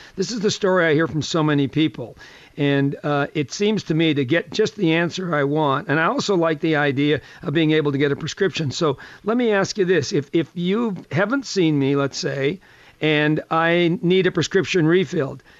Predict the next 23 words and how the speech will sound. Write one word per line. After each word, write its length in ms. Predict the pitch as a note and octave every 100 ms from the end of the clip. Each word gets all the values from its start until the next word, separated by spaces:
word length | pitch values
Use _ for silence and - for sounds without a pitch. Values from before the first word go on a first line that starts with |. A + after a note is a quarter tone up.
| -
can 160 | - F#3
I 140 | F#3+
do 200 | D#3 A3
that, 260 | A3 A3+ A#3
or 180 | F3+ D#3
do 140 | E3
I 60 | E3
have 180 | E3+
to 80 | -
come 180 | - D#3+
in 140 | E3
and 80 | D#3+
be 80 | D#3
seen, 320 | - F3 F3+
or 80 | D#3
can 160 | E3+ D#3
I 80 |
do 140 | D3+ D#3
that 180 | D3+ C#3
with 100 | B2
the 160 | D3
ap-, 220 | C3+ -
application? 680 | D3 D#3 C#3 E3 C#3 F#3+ -